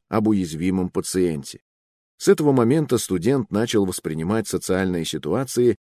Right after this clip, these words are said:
как возможность узнать других людей и помочь им. Благодаря этому он перестал реагировать на окружающих с тревогой.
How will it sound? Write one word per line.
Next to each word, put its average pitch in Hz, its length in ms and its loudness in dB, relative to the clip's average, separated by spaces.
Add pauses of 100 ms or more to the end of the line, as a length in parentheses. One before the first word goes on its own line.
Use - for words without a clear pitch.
(100)
как 107 180 0
возможность 156 680 0
узнать 110 440 0
других 98 440 -2
людей 85 400 0
и 107 180 -4
помочь 98 520 0
им. 58 180 -12 (320)
Благодаря 98 600 2
этому 151 500 2 (220)
он 196 200 2
перестал 135 540 2
реагировать 107 680 2
на 92 140 0
окружающих 85 760 -4
с - 80 -10
тревогой. 78 540 -4